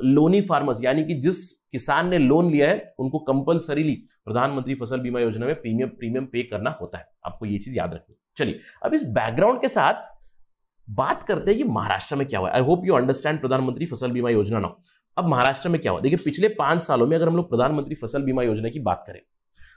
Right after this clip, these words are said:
तो कितना प्रीमियम कलेक्ट हुआ है और कितना इंश्योरेंस कंपनीज ने पे किया है। देखिए, अगर हम लोग दो हज़ार सोलह सत्रह की बात करें, approximately चार हजार करोड़ रुपए का प्रीमियम पे किया गया। और आपको याद रखना है, इसमें से मेजॉरिटी प्रीमियम पे करता है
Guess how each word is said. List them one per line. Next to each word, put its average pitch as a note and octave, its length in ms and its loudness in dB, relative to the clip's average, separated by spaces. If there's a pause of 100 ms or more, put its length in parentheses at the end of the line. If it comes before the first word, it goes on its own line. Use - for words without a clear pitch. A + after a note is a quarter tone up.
(160)
तो G3 420 4
कितना F#3 300 0
प्रीमियम A3 480 0
कलेक्ट F#3 320 2
हुआ F#3 160 6
है A#3+ 60 2
और B3 60 -6
कितना F#3 340 -2
इंश्योरेंस F#3 480 -2
कंपनीज F3 400 -4
ने A#3+ 60 -6
पे D3+ 260 0
किया - 200 -4
है। - 100 -14
देखिए, C#3 220 2
अगर C3+ 180 4
हम D#3+ 80 2
लोग E3 100 2
दो C#3+ 120 6
हज़ार D3+ 120 6
सोलह C#3 240 2
सत्रह C#3+ 300 4
की C#3+ 80 -2
बात B2 240 0
करें, G3 240 0 (400)
approximately F#3 1000 0
चार E3+ 320 2
हजार E3+ 340 4
करोड़ D#3+ 300 4
रुपए D3 260 2
का G3 140 0
प्रीमियम D#3+ 500 0
पे C3+ 200 0
किया A2 180 0
गया। G2 120 0
और C3 140 2
आपको C#3 180 0
याद C#3 280 4
रखना D3+ 240 0
है, A#3+ 160 -2 (280)
इसमें F3 260 0
से F#3 120 2
मेजॉरिटी E3 760 4
प्रीमियम F#3+ 460 2
पे E3+ 240 0
करता E3 360 2
है G3+ 320 0